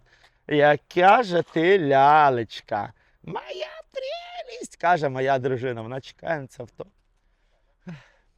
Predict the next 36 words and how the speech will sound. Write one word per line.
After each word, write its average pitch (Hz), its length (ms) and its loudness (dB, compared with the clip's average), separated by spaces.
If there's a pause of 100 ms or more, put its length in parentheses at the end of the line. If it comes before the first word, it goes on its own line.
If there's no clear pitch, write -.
Да. - 220 -16 (920)
Я 170 120 -4
теж 135 180 -10
хочу, - 220 -10
щоб - 200 -18
в - 20 -16
неї 127 120 -10
було 110 160 -14
таке - 200 -16
авто. - 360 -14 (400)
Так, 196 200 0
далі 208 220 2
у 185 40 -2
нас 165 220 -6
Volvo 190 400 0
В 175 40 -2
шістдесят 190 680 -2
дві 147 200 -8
тисячі 175 400 -4
одинадцятого 165 680 -2
року. 180 420 -2 (1120)
Двісті 175 420 -6
сорок 196 340 -4
вісім 185 320 -8
тисяч 180 400 -10
пробігу, 175 640 -4
двохлітровий 165 600 -2
дизель, 175 440 0
механіка, 165 680 -4
п'ять 147 380 -4
місць, 156 260 -10
передній 139 380 -4
привід, 151 340 -6
Франція, 143 480 -6
два 123 240 -4
ключі, 170 460 -8